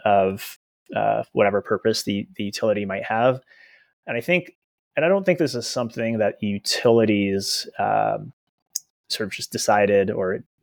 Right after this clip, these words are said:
individuals working for utilities kind of decided on their own. It's that competitors that, I don't, you know, I don't know if you used Napster in its two-year existence, um,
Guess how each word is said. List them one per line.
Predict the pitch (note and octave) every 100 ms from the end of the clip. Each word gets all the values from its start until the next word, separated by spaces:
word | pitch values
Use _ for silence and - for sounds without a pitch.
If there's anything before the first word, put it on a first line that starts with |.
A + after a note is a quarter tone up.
| -
individuals | G#2 G2+ G2+ G#2
working | G#2+ A2 A2+
for | G2+
utilities | - - A2 F#2+
kind | - G2+
of |
decided | G#2+ G2+ G#2 G2 G2 F#2+ - _ _
on | A2
their | G2+ G2+
own. | G#2+ G2 A2
It's | G#2 - -
that | G2+ -
competitors | A2 - F3 A#2 G2+ A#2+ B2+
that, | G2+ G#2 A#2+
I |
don't, | G#2+ G#2+
you | G#2
know, | F#2+
I | G#2+
don't | G#2+
know | G#2+
if | G#2 - - -
you | - B2 A#2+ B2
used | B2+ B2+ B2+ A2+ -
Napster | B2 A#2+ B2 - C#3+ C3 C3+
in | B2
its | A#2 -
two-year | - C3+ C3
existence, | C3 B2 B2 - C3+ C3+ - - -
um, | B2 B2 B2 B2